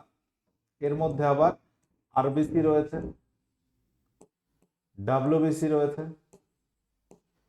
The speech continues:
প্লেটলেট রয়েছে, অর্থাৎ অনুচক্রিকা এক, দুই, তিন। এই ডব্লিউবিসির মধ্যে কিন্তু রয়েছে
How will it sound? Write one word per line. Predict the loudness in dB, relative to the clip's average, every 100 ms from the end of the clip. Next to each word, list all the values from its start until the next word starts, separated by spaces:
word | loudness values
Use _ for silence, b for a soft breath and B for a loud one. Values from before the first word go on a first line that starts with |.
| _ _ _ _ _ _ _
প্লেটলেট | 0 0 2 0 0 0
রয়েছে, | -2 -4 -14 _ _ _ _ _ _ _ _ _ _ _ _ _ _ _ _ _ _ _ _ _ _ _ _ _ _ -14
অর্থাৎ | -6 -2 -2 -2
অনুচক্রিকা | -4 0 -2 -2 -4 -4 -6 -8 -12 -18 _ _ _ -6
এক, | -6 -2
দুই, | -2 0
তিন। | -4 -4 -8 -10 -12 _ -4
এই | -2 4 6
ডব্লিউবিসির | 6 6 2 0 -2 -4 -2
মধ্যে | -2 -2 -4
কিন্তু | -4 -4 0
রয়েছে | 0 0 -2